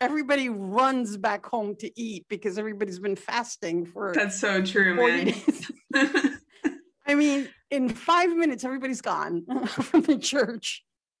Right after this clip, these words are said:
Speaker 2: This is funny. Um, are you familiar with a show called Acropolis Now?
Speaker 1: No.
Speaker 2: Okay, I have to send you a link. Those that are listening in, this, uh, this show,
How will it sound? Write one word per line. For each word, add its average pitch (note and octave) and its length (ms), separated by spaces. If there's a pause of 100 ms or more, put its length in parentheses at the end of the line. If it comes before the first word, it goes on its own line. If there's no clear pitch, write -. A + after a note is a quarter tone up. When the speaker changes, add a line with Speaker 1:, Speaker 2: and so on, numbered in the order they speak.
(160)
Speaker 2:
This A3 200
is C#4 200
funny. G3 480
Um, F#3 460
are F#3+ 80
you B3+ 180
familiar B3 460
with G3+ 120
a F#3 80
show F#3+ 280
called F#3+ 260
Acropolis F3+ 800
Now? F3+ 400 (1040)
Speaker 1:
No. F#3+ 360 (500)
Speaker 2:
Okay, G3+ 400 (200)
I F#3 80
have A#3 240
to D4+ 100
send A3 240
you A3 120
a - 40
link. F#3+ 420
Those G3 260
that A#3+ 120
are G3 440
listening F#3+ 540
in, F3+ 560 (180)
this, G#3 220
uh, A3 180
this G#3+ 260
show, G3 580